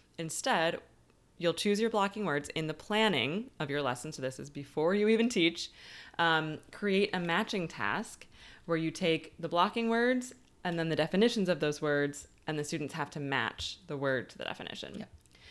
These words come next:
Speaker 1: This trips a lot of new teachers up because they think it seems counterintuitive, right? They, their question is like, "Well, how are the students gonna be able to do this exercise if I haven't told them the meaning of the words already?"
Speaker 2: <laughs> Right.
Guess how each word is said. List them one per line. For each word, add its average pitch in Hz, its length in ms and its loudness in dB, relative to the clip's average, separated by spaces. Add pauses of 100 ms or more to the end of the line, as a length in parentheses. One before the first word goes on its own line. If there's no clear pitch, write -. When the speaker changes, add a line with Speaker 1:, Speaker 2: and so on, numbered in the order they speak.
(440)
Speaker 1:
This 196 260 0
trips 247 340 0
a 262 60 0
lot 196 220 2
of 190 100 0
new 175 160 0
teachers 170 340 0
up 185 200 2
because 190 220 0
they 175 120 2
think 165 240 -2
it - 100 -2
seems 160 320 -4
counterintuitive, 147 1000 -4
right? 175 320 0
They, 160 400 2
their 170 200 2
question 185 360 0
is 165 160 -2
like, 160 160 0
"Well, 156 280 4
how 170 260 0
are 175 80 2
the 156 100 -2
students 156 280 -4
gonna 156 180 -6
be 147 100 -2
able 143 140 -2
to 147 100 -10
do 143 160 -4
this 143 160 -4
exercise 160 640 2 (440)
if 202 180 8
I 170 80 8
haven't 165 340 6
told 180 220 4
them 160 140 0
the 156 80 2
meaning 160 340 0
of 139 100 -4
the 143 100 -4
words 143 240 2
already?" 147 340 2
Speaker 2:
<laughs> 160 120 2
Right. 143 140 -4